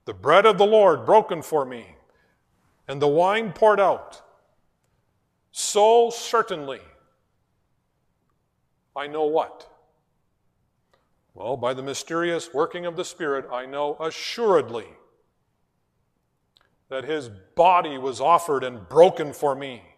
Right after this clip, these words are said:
on the cross, and his precious blood was shed also for me.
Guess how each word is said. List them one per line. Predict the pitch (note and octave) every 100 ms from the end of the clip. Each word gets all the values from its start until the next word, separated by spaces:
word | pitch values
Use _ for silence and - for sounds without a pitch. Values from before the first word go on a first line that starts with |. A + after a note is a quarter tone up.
| _ -
on | D#3+ E3+
the | E3
cross, | F3+ E3 B2+ - - - _ _ _ _ _
and | B2+ G2+
his | F2+ E3+ G#3+ -
precious | - F#3 - E3+ D#3
blood | A2 C3+ C3+ G#2 - _ _ _ _ _
was | G2+ F#2
shed | - B2 A#2 G2+ - _ _ _
also | E3+ A#3 - C#3 A#2 G#2 A#2+ _ _ _ _ _ _ _ _ _ _ _
for | A2
me. | A2 F#2+ _